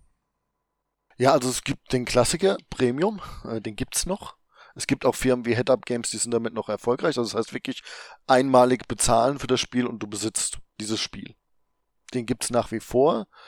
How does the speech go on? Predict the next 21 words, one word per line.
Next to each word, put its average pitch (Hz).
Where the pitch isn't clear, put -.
Es -
gibt -
Mikrotransaktionen, 160
das 95
ist -
Free-to-Play 113
meistens 131
genannt 131
wird. 123
Das -
heißt, 110
du -
bietest 110
das 110
Spiel -
kostenlos 127
an, 120
hast -
Mikrotransaktionen 147
im 143
Spiel. 156